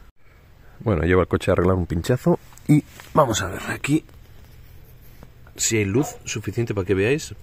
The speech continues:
pero ha bajado mucho el nivel del aceite, por lo que se ve. Mm, con el teléfono no se va a ver, pero está claro. A ver si puedo alumbrar y grabar a la vez. ¿Lo veis? Está el nivel muy bajo.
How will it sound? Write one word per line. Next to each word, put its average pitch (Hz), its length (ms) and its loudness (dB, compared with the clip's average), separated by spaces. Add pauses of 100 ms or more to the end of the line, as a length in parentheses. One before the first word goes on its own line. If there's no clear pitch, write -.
pero 160 460 2 (320)
ha 113 80 4
bajado 107 220 2
mucho 117 400 2
el 101 120 0
nivel 98 220 2
del 90 120 2
aceite, - 420 -8 (100)
por 90 120 -6
lo 80 80 -4
que 85 120 -8
se 82 100 -4
ve. 67 140 -4 (880)
Mm, - 840 -12
con 92 140 -4
el 87 80 -4
teléfono 113 540 -2
no 113 120 -4
se 104 140 -2
va 101 80 0
a 98 60 0
ver, 131 220 -4
pero 87 400 -2 (840)
está - 200 -4
claro. - 340 -4 (200)
A - 60 -8
ver 85 140 -4
si - 100 -10
puedo 87 220 -2
alumbrar 87 480 -2
y 92 100 -4
grabar 90 320 0
a 90 60 -2
la 87 100 -2
vez. 120 220 -4 (1000)
¿Lo 92 80 -4
veis? 151 300 -4 (1600)
Está 110 220 -2
el 110 80 0
nivel 110 240 0 (100)
muy 113 320 0
bajo. 82 280 -2